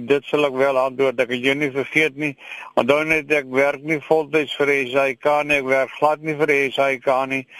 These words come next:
Ek doen dit maar sommer so vir die liefde van die saak. So, ek is nie 'n man wat in die agter 'n skerm sit elke dag nie, maar ek maak nie verskoning nie.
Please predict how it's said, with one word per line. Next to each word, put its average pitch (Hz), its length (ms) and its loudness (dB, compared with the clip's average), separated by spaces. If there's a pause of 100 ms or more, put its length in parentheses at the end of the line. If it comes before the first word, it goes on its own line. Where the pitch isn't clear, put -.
(300)
Ek 127 200 0
doen 143 180 0
dit 135 260 0
maar 143 180 2
sommer 147 320 0
so 147 240 0
vir 131 120 -4
die 135 140 -2
liefde 139 360 0
van 127 140 2
die 131 120 -4
saak. 139 340 0 (460)
So, - 140 2 (260)
ek 131 320 0
is 135 140 -2
nie 165 140 2
'n 160 100 -2
man 147 200 2
wat 143 200 0 (680)
in 123 120 -6
die 131 280 0 (520)
agter 135 380 0
'n 127 60 -2
skerm 156 420 0
sit 151 240 -4
elke 143 340 0
dag 143 280 0
nie, 151 80 -4
maar 139 180 4
ek 123 60 -6
maak 127 260 2
nie 143 120 -4
verskoning 151 600 -2
nie. 165 160 -6